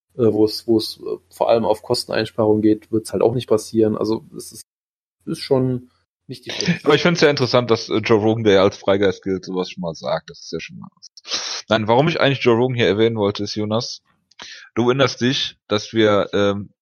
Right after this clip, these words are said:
Speaker 2: beim, äh, bei Francis Ngannou sehr oft über Einheiten gesprochen haben, bei dieser wunderschönen Maschine.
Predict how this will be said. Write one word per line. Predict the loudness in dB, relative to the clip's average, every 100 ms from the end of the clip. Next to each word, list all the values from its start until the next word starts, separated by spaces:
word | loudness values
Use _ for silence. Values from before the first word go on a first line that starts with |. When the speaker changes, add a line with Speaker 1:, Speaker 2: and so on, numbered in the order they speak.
| 0
Speaker 2:
beim, | 4 4 2 -2
äh, | -4 -2
bei | -2 -2
Francis | -2 -6 -6 -10
Ngannou | -2 2 2 2 -2 -2
sehr | 0
oft | 0 0
über | -2 0
Einheiten | -2 0 -2 -2
gesprochen | -8 -4 -4 -4 -2
haben, | -2 -2
bei | -4
dieser | -4 -6
wunderschönen | -2 -2 -2 -4 -4
Maschine. | -4 -6 -4 -4